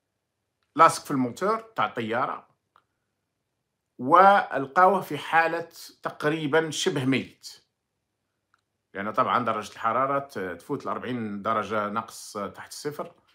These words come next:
لما الطائرة تصعد إلى،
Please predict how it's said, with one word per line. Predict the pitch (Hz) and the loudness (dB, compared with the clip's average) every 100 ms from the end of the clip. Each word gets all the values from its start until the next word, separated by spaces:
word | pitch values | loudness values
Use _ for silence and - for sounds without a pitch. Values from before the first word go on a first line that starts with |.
| _ _ - | _ _ -10
لما | 120 120 123 127 104 | -6 0 2 2 -2
الطائرة | 117 _ _ 127 98 107 120 | -10 _ _ -2 0 0 -2
تصعد | 120 117 - 95 107 101 | -2 -4 -4 -6 -6 -12
إلى، | 113 104 113 120 - | -10 -6 -4 -6 -8